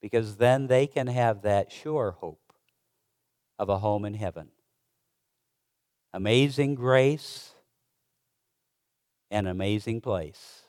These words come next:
But if we fail to take care of that, or use that amazing grace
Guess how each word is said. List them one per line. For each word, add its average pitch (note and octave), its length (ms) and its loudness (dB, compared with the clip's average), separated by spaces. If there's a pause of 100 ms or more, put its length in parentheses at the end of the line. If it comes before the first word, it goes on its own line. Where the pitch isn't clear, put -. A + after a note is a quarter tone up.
But F#2+ 160 -8
if F#2+ 140 -10
we F#2 120 -10
fail A#2 480 0
to A#2+ 80 -4
take A#2+ 280 -6
care A#2+ 260 0
of A#2 100 -4
that, A2 380 0 (240)
or G2 80 -6
use A#2+ 640 -4 (100)
that F#2 320 -4
amazing A2 680 -6
grace G#2 760 -4